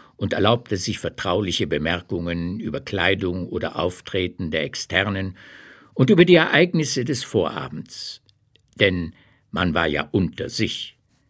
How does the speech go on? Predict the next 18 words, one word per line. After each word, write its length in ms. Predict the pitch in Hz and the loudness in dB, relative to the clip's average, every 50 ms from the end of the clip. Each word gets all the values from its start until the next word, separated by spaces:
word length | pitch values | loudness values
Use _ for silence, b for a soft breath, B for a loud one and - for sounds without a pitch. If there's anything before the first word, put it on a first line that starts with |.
| _ _ _ _ _ _ _ _ _ _ _ _ _ _ _ _ - | _ _ _ _ _ _ _ _ _ _ _ _ _ _ _ _ 0
Diese 260 | 131 160 135 139 156 | 0 2 2 2 0
sieben 320 | 123 117 190 196 190 190 165 | 2 2 2 4 4 4 4
Pensionsgäste 1000 | 156 147 131 117 120 143 156 175 180 170 - - 147 143 - - - 131 110 | 6 4 4 4 4 4 4 4 2 0 2 2 2 2 2 2 0 0 2
waren 240 | 120 113 113 120 113 | 2 2 2 2 2
Madame 400 | 104 104 101 104 107 110 120 104 | 2 2 2 2 2 2 2 2
Vauquers 420 | 104 98 98 - 113 101 90 - | 0 0 0 0 -2 -2 0 -2
Schoßkinder, 840 | - - - 120 127 107 - - - - - 85 69 71 73 73 71 B B B B B B B | -2 0 2 2 2 2 0 -4 -6 -6 -8 -8 -6 -6 -8 -8 -10 B B B B B B B
und 180 | - 110 113 - | 0 0 0 2
ihnen 380 | - 240 202 208 202 202 180 | 4 6 8 8 8 6 4
maß 360 | 151 131 131 139 135 127 - | 4 4 2 2 0 -4 -4
sie 100 | - 131 | -2 0
mit 220 | 117 117 117 - - | 0 0 0 -2 -4
astronomischer 840 | 127 123 - - - 123 117 117 135 175 202 190 190 185 185 160 143 | -6 -6 -6 0 2 4 6 6 6 6 6 4 2 0 0 -2 -4
Präzision 840 | - - 147 139 127 - - 123 113 98 95 110 120 127 135 127 117 | -2 -2 -2 -2 -2 -2 -4 -4 -4 0 2 2 2 4 2 2 0
Fürsorge 840 | - - - 151 185 190 170 143 127 147 143 143 143 135 127 120 - | -2 -2 0 4 4 4 4 4 2 2 2 2 0 -2 -2 -4 -4
und 260 | 95 98 98 - - | -4 -6 -6 -2 2
Achtung 540 | 139 139 - - - - 151 135 139 135 - | 2 2 2 -2 -4 -2 0 0 0 -2 -4
zu, 400 | - - - 113 117 123 127 | -6 -4 0 0 0 0 -2